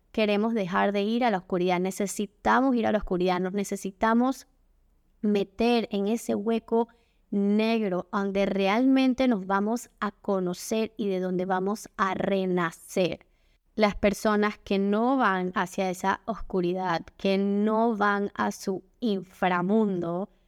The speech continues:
como el libro, como dice el libro que me estoy leyendo, a ese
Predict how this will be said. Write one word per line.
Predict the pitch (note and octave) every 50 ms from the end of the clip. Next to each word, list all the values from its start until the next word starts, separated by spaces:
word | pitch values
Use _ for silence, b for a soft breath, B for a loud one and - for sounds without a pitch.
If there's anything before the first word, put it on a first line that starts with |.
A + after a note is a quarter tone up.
| _ _ _
como | - G3 G3 G3
el | F#3+ F#3+
libro, | G3+ G3+ G3+ G3 F#3+ G3 G#3
como | - - G3 G3
dice | G3+ G3+ - G#3+
el | G3+
libro | G3+ G#3 G3+ G3 G3+
que | G3+ G3+
me | F#3+
estoy | F3+ - - - G3 F#3 F3+
leyendo, | F3+ F3+ F#3 G3 G#3 G#3 G3 F#3 F3+ F3+ F3+
a | F#3
ese | F3+ - - G#3